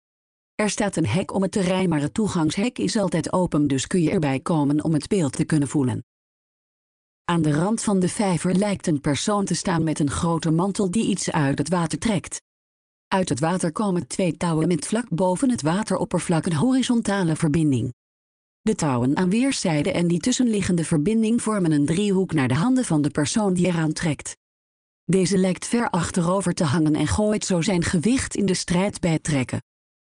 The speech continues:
Zijn lijf en uitgestrekte rechterbeen staat in dezelfde hoek als de touwen, waaraan hij trekt.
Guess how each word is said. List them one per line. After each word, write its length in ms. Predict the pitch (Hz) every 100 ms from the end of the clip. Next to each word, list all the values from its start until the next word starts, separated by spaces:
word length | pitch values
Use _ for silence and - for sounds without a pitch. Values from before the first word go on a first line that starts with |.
| _
Zijn 280 | - 175 160
lijf 260 | 170 208 254
en 180 | 175 156
uitgestrekte 800 | 196 180 - 196 - 190 180 151
rechterbeen 640 | 147 165 - 131 170 190
staat 320 | 190 - 220 -
in 140 | 147
dezelfde 480 | 135 147 226 262 233
hoek 200 | 208 226
als 180 | 160 -
de 140 | 165
touwen, 420 | 202 202 120 190 - _
waaraan 320 | 220 226 233
hij 140 | 196 156
trekt. 420 | - 123 -